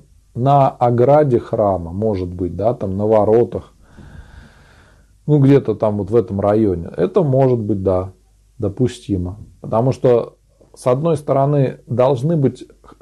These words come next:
э, современные технологии, но, с другой стороны, они не должны, э, разрушать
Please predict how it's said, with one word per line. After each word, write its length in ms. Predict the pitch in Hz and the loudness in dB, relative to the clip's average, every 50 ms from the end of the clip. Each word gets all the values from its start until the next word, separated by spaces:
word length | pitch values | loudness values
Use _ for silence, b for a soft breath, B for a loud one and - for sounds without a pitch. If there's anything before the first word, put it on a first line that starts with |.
| _ _ - | _ _ -10
э, 240 | - - 117 110 101 | -2 0 0 2 2
современные 640 | - - 123 123 131 147 151 156 156 147 143 131 123 | 2 2 2 4 4 4 2 2 0 0 0 0 0
технологии, 680 | - - - - - 131 131 139 160 196 196 170 143 127 | -2 -6 -8 -6 -8 -6 -2 -2 0 0 0 0 0 0
но, 140 | 120 117 | -2 -2
с 60 | 107 113 | -2 0
другой 320 | 127 135 135 147 175 170 | 0 0 2 2 2 2
стороны, 540 | - - 135 131 123 120 135 156 170 175 - | 0 -2 -2 0 0 0 0 0 -2 -2 -2
они 260 | - 120 120 135 147 | -2 -2 0 2 2
не 200 | 147 143 143 147 | 4 4 4 4
должны, 600 | 139 123 123 120 123 120 107 107 120 135 151 170 175 | 4 4 4 4 4 2 0 -2 -4 -4 -4 -2 -2
э, 200 | 180 175 165 - - _ _ _ 214 170 147 113 104 - - - - - _ _ _ _ _ - | -2 -2 -4 -6 -12 _ _ _ -20 -20 -20 -20 -20 -20 -20 -20 -20 -20 _ _ _ _ _ -8
разрушать 1000 | 139 123 131 120 104 120 127 139 139 - - - 147 123 104 90 - - - | -2 0 2 2 4 4 2 2 2 0 0 2 4 4 2 0 -4 -10 -20